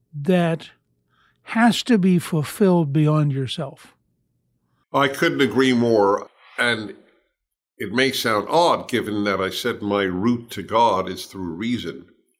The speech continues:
Speaker 2: And I still contend that. My mind has to be satisfied before I do anything. However, having said that,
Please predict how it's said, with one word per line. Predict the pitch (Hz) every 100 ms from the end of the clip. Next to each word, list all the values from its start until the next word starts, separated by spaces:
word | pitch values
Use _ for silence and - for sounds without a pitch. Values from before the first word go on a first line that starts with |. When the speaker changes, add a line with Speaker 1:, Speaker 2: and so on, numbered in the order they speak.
| _ _ _ _ _ _ _
Speaker 2:
And | 208 190
I | 190 175 -
still | - - 113
contend | - 92 - 135 107
that. | 80 -
My | 95 95
mind | 98 113 120 113
has | 104 104 -
to | 98
be | 90
satisfied | - 104 92 92 - 82 73 73 76 82 _
before | - - 101 90 87 - 85
I | 78 78 78 - _ _ _ 87
do | 95 90
anything. | 85 85 - 76 - _ _ _ _ _ _ _ _ _ _ _ _
However, | - 107 107 160 127 90
having | - 117 110 95
said | - 151 180 180
that, | 76 73